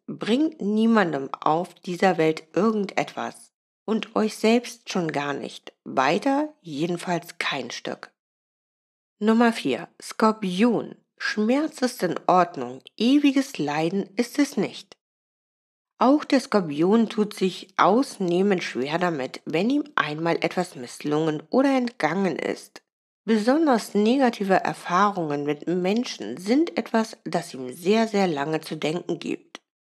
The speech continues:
Privat wie beruflich schmerzen ihn Betrug und Täuschung wie kaum eine andere Niederlage. Der Skorpion nimmt solche Dinge persönlich.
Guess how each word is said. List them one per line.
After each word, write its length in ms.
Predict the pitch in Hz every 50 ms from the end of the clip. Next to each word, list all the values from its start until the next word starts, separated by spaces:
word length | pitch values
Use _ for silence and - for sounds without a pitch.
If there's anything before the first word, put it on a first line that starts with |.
| _ _ _ _ _ _
Privat 720 | - 240 254 247 220 226 233 285 320 294 - - 190 208
wie 160 | 247 277 269
beruflich 720 | 247 247 226 202 196 202 196 - - 123 - - - -
schmerzen 640 | - - 180 170 170 190 220 220 - - - 180 175
ihn 240 | 170 185 190 165
Betrug 640 | 151 156 160 - - - 214 233 240 233 - - -
und 160 | 156 - -
Täuschung 580 | - - - 190 190 202 196 - 175 185 180 165
wie 100 | 175 170
kaum 540 | - - - - - 220 240 262 269 262 - -
eine 320 | - 180 190 190 185 -
andere 400 | - 160 170 185 190 196 185 160 165
Niederlage. 720 | 151 143 139 135 127 127 127 - - - - - - - - _ _ _ _ _ _ _ _ _ -
Der 120 | 233 240
Skorpion 680 | 233 - - - 240 214 202 196 214 254 302 330 330 320 - -
nimmt 400 | - 226 226 247 269 311 330 - -
solche 420 | 196 196 196 214 240 233 - 233 196
Dinge 260 | 180 190 190 185 175
persönlich. 800 | 180 - 180 156 160 165 170 170 151 127 - - - - -